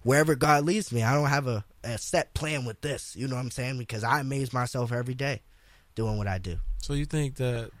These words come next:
Speaker 2: so you, so you, so you telling me, this is what I'm taking for what you just said, that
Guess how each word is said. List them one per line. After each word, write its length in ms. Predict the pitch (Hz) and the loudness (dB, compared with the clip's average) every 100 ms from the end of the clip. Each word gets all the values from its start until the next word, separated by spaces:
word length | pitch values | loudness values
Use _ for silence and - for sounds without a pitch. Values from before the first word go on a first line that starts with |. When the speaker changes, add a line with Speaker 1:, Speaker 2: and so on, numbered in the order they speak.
| - - - - | -16 -14 -12 -6
Speaker 2:
so 180 | 143 | -2
you, 300 | 131 156 202 - | 0 0 -6 -12
so 300 | - 139 110 | 0 2 2
you, 260 | 135 196 - - - | 0 -6 -10 -20 -2
so 160 | - | 2
you 120 | 185 285 | 2 4
telling 360 | 175 117 82 | 4 4 2
me, 140 | 71 - - _ - _ _ - - | -4 -8 -16 _ -20 _ _ -20 -6
this 120 | - 143 | 0 2
is 60 | |
what 100 | 135 | 4
I'm 100 | 117 | 4
taking 280 | 110 95 80 | 2 0 0
for 100 | - | -6
what 160 | 78 - | -6 -6
you 80 | |
just 220 | 71 73 - | -8 -10 -10
said, 160 | - - - _ _ _ - _ _ _ _ | -14 -16 -20 _ _ _ -20 _ _ _ _
that 260 | 85 82 76 | 0 0 0